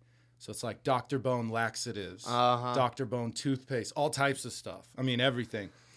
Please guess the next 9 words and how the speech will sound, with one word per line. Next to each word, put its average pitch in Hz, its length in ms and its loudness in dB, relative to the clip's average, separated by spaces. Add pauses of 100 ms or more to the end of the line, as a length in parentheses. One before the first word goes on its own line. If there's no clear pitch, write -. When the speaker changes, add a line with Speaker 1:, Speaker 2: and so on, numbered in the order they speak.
(160)
Speaker 1:
So 139 140 0
the 127 80 2
cat 139 300 2
per-, 143 280 0
the 127 140 -2
cat 151 300 0
lady 127 260 2
is 117 140 -4
like, 107 340 -4